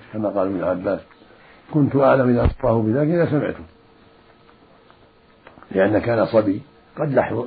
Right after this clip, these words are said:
قد يحضر الجماعة وقد لا يحضر الجماعة. فالمقصود أن السنة الجهر. بعض الناس إذا صل-، إذا سلم يخافت، هذا خلاف السنة. فالسنة إذا سلم أن يرفع صوته بحيث يسمعه من حوله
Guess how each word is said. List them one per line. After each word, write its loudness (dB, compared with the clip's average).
قد 0
يحضر 2
الجماعة 2
وقد 2
لا 0
يحضر -2
الجماعة. -4
فالمقصود 2
أن -2
السنة -2
الجهر. 0
بعض -2
الناس 2
إذا 0
صل-، 0
إذا 0
سلم 4
يخافت، 0
هذا -4
خلاف 0
السنة. -10
فالسنة 0
إذا 0
سلم 2
أن 0
يرفع -2
صوته -4
بحيث -4
يسمعه -2
من -2
حوله 0